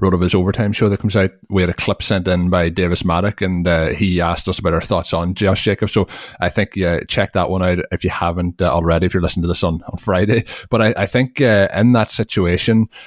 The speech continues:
Jacobs looked better than I anticipated that he would probably ever look in the N F L. He looked like a workhorse back. He got a huge percentage of the snaps. I believe it was seventy-eight percent of the snap share. And Sean mentioned on the show as well that he could end up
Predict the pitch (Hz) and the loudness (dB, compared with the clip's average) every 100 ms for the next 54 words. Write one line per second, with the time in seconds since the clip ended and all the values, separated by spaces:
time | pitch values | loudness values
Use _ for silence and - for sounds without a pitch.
0 | - - 95 107 120 - 101 95 - - | -20 -6 0 0 0 0 0 0 -6 -6
1 | - 95 107 104 98 95 90 87 82 82 | 0 2 4 2 4 4 4 2 0 0
2 | 101 - 104 92 90 90 87 - 85 87 | 0 0 0 0 2 2 2 0 -2 -2
3 | - 92 110 117 127 120 117 120 - 113 | -2 2 2 2 2 4 4 2 2 2
4 | 117 101 85 85 - 90 82 82 87 - | 2 2 2 0 0 -2 0 0 0 0
5 | 85 - 90 92 - - - - 90 95 | 0 0 0 -2 -4 -16 -20 -6 -2 0
6 | 87 - 101 92 90 - - 92 90 90 | -2 0 2 2 2 0 -2 0 -2 -2
7 | 85 - 87 90 - 90 92 92 85 - | -2 -2 -2 -2 -2 0 0 0 0 0
8 | 90 85 87 82 - - 85 90 - - | 0 0 0 -2 -4 -4 -2 -2 -4 -20
9 | - _ - - 95 90 - 104 95 95 | -20 _ -6 -4 0 -2 0 2 2 2
10 | 87 - 92 90 92 92 98 87 - 92 | 0 0 0 2 0 0 0 0 2 2
11 | 87 90 85 87 90 92 87 90 87 | 2 2 2 2 0 0 0 0 -2